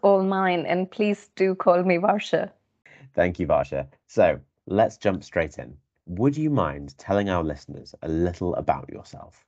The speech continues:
Speaker 2: What is your research specialism, and what drew you to it?
Speaker 1: So I specialize in Shakespeare and diversity. So I look at how Shakespeare can be used in the service of diversity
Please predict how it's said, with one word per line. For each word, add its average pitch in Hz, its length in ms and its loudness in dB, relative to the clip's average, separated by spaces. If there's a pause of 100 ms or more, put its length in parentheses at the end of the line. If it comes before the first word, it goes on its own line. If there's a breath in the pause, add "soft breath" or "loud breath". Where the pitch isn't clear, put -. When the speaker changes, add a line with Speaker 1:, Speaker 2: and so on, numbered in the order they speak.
(140)
Speaker 2:
What 113 340 2
is 76 320 -12
your 78 200 -4
research 82 540 -4
specialism, 73 640 -12 (380)
and 80 180 -10
what 98 220 -2
drew 98 220 -2
you 71 200 -4
to - 200 -14
it? - 280 -18 (480)
Speaker 1:
So 311 200 4
I 254 160 4
specialize 226 1000 0
in 190 200 -2
Shakespeare 185 960 0
and 165 400 -2 (140)
diversity. 170 880 2 (560 loud breath)
So - 200 2
I 208 100 6
look 233 280 4
at 220 120 0
how 196 260 0
Shakespeare 185 760 -2
can 180 260 -2
be 180 60 0
used 170 600 0
in 170 140 2
the 165 80 4
service 226 500 4
of 170 220 2
diversity 160 920 2